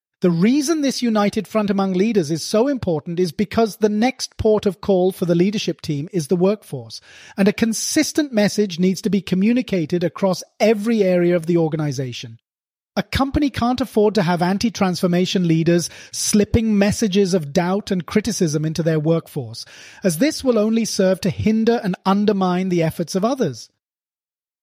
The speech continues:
Leaders that are resistant to transformation can act as a cancer,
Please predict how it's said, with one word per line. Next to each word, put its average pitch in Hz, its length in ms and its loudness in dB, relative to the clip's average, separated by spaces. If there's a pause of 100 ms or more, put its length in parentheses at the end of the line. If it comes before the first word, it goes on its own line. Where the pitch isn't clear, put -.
Leaders 262 560 2
that 208 120 0
are 202 120 2
resistant 196 580 0
to 160 80 -6
transformation 147 800 -6
can 208 160 -2
act 220 240 -4
as 220 80 -4
a 254 40 0
cancer, 247 680 -6